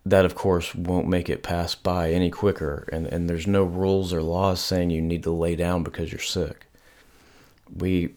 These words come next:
we opted to stay moving. And in staying moving, yeah, the body aches are like being possessed by a freaking demon.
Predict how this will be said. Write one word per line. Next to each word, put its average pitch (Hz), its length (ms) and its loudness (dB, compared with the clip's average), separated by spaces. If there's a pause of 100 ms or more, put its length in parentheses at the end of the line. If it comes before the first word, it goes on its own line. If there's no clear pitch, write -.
we 98 180 2
opted 87 360 2
to 78 80 -4
stay 90 320 0
moving. 82 560 -2 (1400)
And 87 220 2
in 87 100 4
staying 92 480 2
moving, 87 560 0 (500)
yeah, 90 280 4
the 76 120 0
body 85 440 4
aches 80 260 2
are 80 80 0
like 73 260 -4
being 87 220 2
possessed 80 560 0
by 80 160 -2
a 73 60 -4
freaking 80 480 -4
demon. 80 500 0